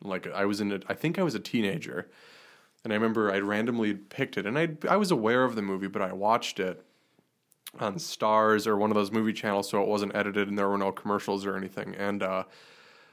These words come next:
I was so gripped and, like, terrified by this movie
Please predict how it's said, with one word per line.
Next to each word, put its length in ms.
I 200
was 420
so 340
gripped 420
and, 160
like, 200
terrified 680
by 200
this 180
movie 460